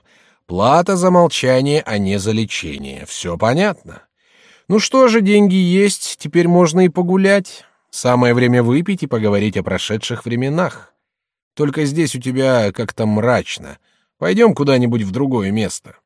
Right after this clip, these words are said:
«Ладно, раз так, пойдем в Сасая. Это у нас здесь такая харчевня». Приятели отправились в Сасая, сели друг против друга и принялись пить. Вскоре Тамодзо заметил:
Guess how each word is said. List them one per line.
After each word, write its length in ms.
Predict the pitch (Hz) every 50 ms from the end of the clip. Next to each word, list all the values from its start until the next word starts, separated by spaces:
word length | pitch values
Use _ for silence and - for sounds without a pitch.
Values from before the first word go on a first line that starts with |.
| _ _ _ _ _ _ _ _ _ _ _ _ _ _ _ _ _ _ -
«Ладно, 440 | 113 98 139 175 180 135 104 107 110
раз 200 | 123 123 117 -
так, 180 | - 160 127
пойдем 340 | 113 127 120 117 123 131 127
в 60 | 117
Сасая. 600 | - - 135 127 - - 170 147 95 78 73 76 - -
Это 220 | 120 151 170 170
у 60 | 170
нас 200 | 165 165 151 143
здесь 220 | 135 147 151 127 -
такая 320 | 135 123 - 135 120 104
харчевня». 720 | - - 123 127 - - - 104 80 73 69 67 - - _ _ _ _ _ _ _ _ _ _ _ _ _ _ _ _ _ _ _ _ _ _ _ _ _ _
Приятели 480 | - 151 147 139 147 160 - 180 175 175
отправились 640 | 165 127 - - 131 127 120 113 107 101 90 -
в 80 | - -
Сасая, 600 | - 98 90 - - 87 82 82 87 101 117 - _ - - -
сели 300 | - - - 180 196 190
друг 240 | 180 156 160 180 156
против 320 | - 175 170 147 - 156 139
друга 320 | 120 120 151 170 170 180
и 160 | - - 185
принялись 540 | - - 143 131 113 101 98 101 101 - - -
пить. 400 | - 98 87 - - - - - _ _ _ _ _ _ _ _ _ _ -
Вскоре 340 | - - - 123 120 139
Тамодзо 400 | 131 156 143 120 113 120 117 120
заметил: 580 | 117 104 104 95 98 104 104 - 107 107 104 101